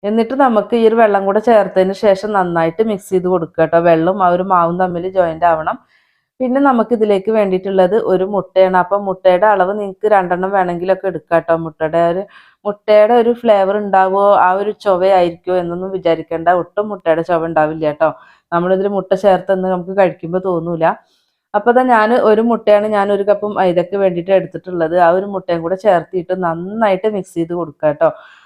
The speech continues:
അതുപോലെ നമ്മൾ മാവ് അരച്ചെടുക്കുന്ന സമയത്ത് മുട്ട ചേർത്ത് കൊടുക്കണ്ട ട്ടോ. നമ്മൾ അരച്ച് ഇതുപോലെ പാത്രത്തിലേക്ക് ഒഴിച്ചു കൊടുത്തതിന് ശേഷമാണ് മുട്ട ഒഴിച്ചു കൊടുത്താൽ മതി.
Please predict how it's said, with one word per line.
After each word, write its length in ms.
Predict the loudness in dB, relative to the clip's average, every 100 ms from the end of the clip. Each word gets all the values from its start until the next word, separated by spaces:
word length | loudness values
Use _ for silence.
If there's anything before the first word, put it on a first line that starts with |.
| _
അതുപോലെ 360 | 0 0 0 2
നമ്മൾ 320 | 2 4 4
മാവ് 400 | 4 2 2 4
അരച്ചെടുക്കുന്ന 600 | 4 2 -2 -4 -2 -4
സമയത്ത് 460 | 0 0 0 -2 -2
മുട്ട 280 | -4 -2 0
ചേർത്ത് 340 | 2 0 0
കൊടുക്കണ്ട 420 | -4 -4 -4 0
ട്ടോ. 200 | 0 0
നമ്മൾ 260 | -4 -2 2
അരച്ച് 440 | 2 0 -4 -4 -4 _ _ _
ഇതുപോലെ 320 | -6 0 2
പാത്രത്തിലേക്ക് 680 | 2 2 0 -2 -2 -2 0
ഒഴിച്ചു 280 | 0 0 -2
കൊടുത്തതിന് 360 | -4 -2 -2 -2
ശേഷമാണ് 600 | 0 0 2 0 0 0
മുട്ട 260 | -6 -2
ഒഴിച്ചു 240 | -2 0 -2
കൊടുത്താൽ 260 | -2 -2
മതി. 420 | -2 -4 -6 -6